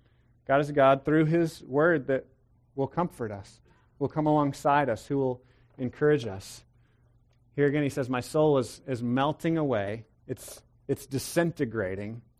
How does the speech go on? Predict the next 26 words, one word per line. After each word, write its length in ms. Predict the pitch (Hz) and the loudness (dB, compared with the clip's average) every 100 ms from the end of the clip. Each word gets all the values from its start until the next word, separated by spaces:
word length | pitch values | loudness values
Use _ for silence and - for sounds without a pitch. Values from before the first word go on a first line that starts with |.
| - | -12
It's 360 | 127 - - - _ | -10 -10 -20 -20 _
falling 320 | 143 156 160 | 0 0 -2
apart, 360 | 156 131 120 131 | -2 2 2 2
maybe 300 | 127 135 147 | 0 2 2
because 320 | 131 147 131 | 0 0 0
of 100 | 123 | 4
our 240 | 120 135 | 6 6
sin. 460 | 143 - 147 175 185 _ _ _ _ _ | 2 -2 -2 -2 -6 _ _ _ _ _
Maybe 200 | 120 151 | -2 -2
it's 120 | 151 | -2
because 300 | 139 - 135 | -6 -4 -4
someone 240 | - 139 143 | -2 -2 0
else's 320 | 147 139 113 | 0 -2 -10
sin 540 | - 139 147 156 156 - _ _ | -4 0 0 0 -4 -10 _ _
against 460 | 117 139 147 - 185 | -2 0 -2 0 0
us, 320 | 190 - 135 | 0 -6 -2
right? 280 | 139 185 - - | 0 0 -6 -6
The 100 | 123 | 0
world 200 | 127 139 | 2 2
we 100 | 139 | 2
live 180 | 147 147 | 2 2
in 80 | |
is 120 | 151 123 | -2 -2
a 60 | |
mix 300 | 117 139 - | -2 -4 -4
of, 140 | 123 | -10